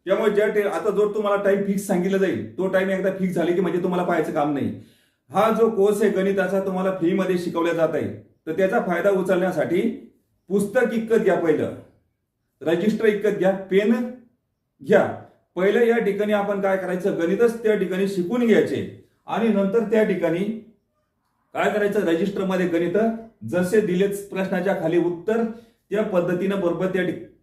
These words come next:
प्रश्नाच्या खाली सोल्युशन त्या पद्धतीनं आपण त्या ठिकाणी घ्यायचं आहे. आणि दोन नंबर सांगतो, ज्या विद्यार्थ्यांना बिलकुल गणित जमत नाही, त्यांना मी गणित डील फाउंडेशन कोर्स हा नवदिशा अकॅडमी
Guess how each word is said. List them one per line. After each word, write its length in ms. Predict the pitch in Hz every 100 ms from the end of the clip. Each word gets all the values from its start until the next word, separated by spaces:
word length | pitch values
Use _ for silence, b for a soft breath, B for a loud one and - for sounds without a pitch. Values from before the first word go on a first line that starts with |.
| _
प्रश्नाच्या 460 | 180 190 202 196 -
खाली 220 | 160 160 196
सोल्युशन 520 | 170 196 240 240 208 -
त्या 220 | 190 190
पद्धतीनं 460 | 190 180 175 180
आपण 220 | 165 175 175
त्या 120 | 170
ठिकाणी 320 | 156 147 175 226 226 B _
घ्यायचं 240 | 151 170 175
आहे. 140 | 110 104 -
आणि 180 | 151 185
दोन 200 | 202 214
नंबर 220 | 220 214
सांगतो, 220 | 196 190
ज्या 160 | 185 196
विद्यार्थ्यांना 440 | 202 185 185 180
बिलकुल 220 | 175 180
गणित 200 | 170 175
जमत 260 | 165 156 143
नाही, 220 | 127 - B B B 165
त्यांना 200 | 180 226
मी 120 | 226
गणित 440 | - 208 226 -
डील 220 | 202 220 180
फाउंडेशन 460 | 165 180 190 208
कोर्स 300 | 202 196 202
हा 200 | 180 123 147
नवदिशा 400 | 170 190 180 175
अकॅडमी 320 | 170 165